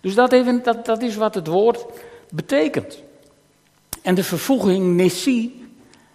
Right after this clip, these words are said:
dat betekent heel letterlijk inderdaad, zoals het hier staat, "De Heer is mijn banier." Ik heb ervoor gekozen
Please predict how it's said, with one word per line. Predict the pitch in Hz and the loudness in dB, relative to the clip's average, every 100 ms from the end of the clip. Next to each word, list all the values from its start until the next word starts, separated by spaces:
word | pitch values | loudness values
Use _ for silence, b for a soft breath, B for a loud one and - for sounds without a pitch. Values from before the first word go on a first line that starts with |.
| b b | b b
dat | 175 175 | -6 -4
betekent | 165 302 320 294 190 180 | -8 -2 -2 0 -2 -2
heel | 160 233 285 220 | -2 -2 0 2
letterlijk | 196 233 220 170 151 | 2 4 0 -2 -4
inderdaad, | 165 147 135 135 180 - | -2 0 4 4 4 0
zoals | 185 147 | -8 -8
het | 143 | -8
hier | 156 | -8
staat, | - 208 170 | -2 -2 0
"De | |
Heer | 170 233 285 226 | 0 0 0 -2
is | 170 | -2
mijn | 151 160 214 285 302 302 | -2 0 0 2 2 2
banier." | 277 269 269 277 247 - - - - _ - | 2 2 2 0 -2 -6 -14 -20 -20 _ -4
Ik | 247 285 - - | -2 -2 -4 -2
heb | 247 247 | -2 0
ervoor | 202 - 214 160 | -2 4 2 2
gekozen | 147 - 220 254 277 240 | -4 4 4 4 2 -2